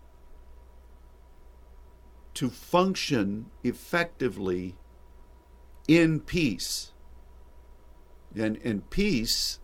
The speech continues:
this derivative of peace, is from the standpoint of coming into wholeness,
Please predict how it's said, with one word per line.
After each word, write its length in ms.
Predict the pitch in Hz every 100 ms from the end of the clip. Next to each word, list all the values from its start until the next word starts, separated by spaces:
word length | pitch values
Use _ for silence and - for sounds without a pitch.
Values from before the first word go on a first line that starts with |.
| -
this 320 | 101 165 175
derivative 560 | - 175 180 165 143 120
of 180 | 123 -
peace, 680 | 185 131 87 - - - - - - - - - - - - - - -
is 520 | 127 120 117 - - -
from 280 | 131 127
the 100 | 117
standpoint 840 | 113 - 160 170 156 135 123 117 110 - - - - - - - -
of 200 | 113 -
coming 300 | 156 139 135
into 220 | 131 120
wholeness, 1040 | - - 151 139 110 85 82 - - -